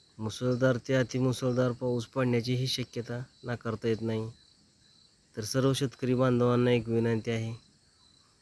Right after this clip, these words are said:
की आपल्या पिकांची काळजी घ्यायला पाहिजे आणि शक्य तितक्या आपले पिकं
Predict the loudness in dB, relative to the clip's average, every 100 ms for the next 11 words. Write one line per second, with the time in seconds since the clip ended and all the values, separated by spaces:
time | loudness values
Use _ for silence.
0 | _ _ _ _ _ -10 -8 -6 -8 -8
1 | -6 -4 -4 -4 -2 -2 0 0 -2 -4
2 | -6 -10 -8 -12 -12 -20 -20 _ _ _
3 | _ _ _ _ _ _ _ _ _ _
4 | _ _ _ _ _ _ _ _ -20 -20
5 | _ -12 -8 -6 -6 -8 -8 -10 -12 -8
6 | -10 -10 -18 _ _ _ _ _ _ _
7 | -18 -10 -10 -10 -10 -8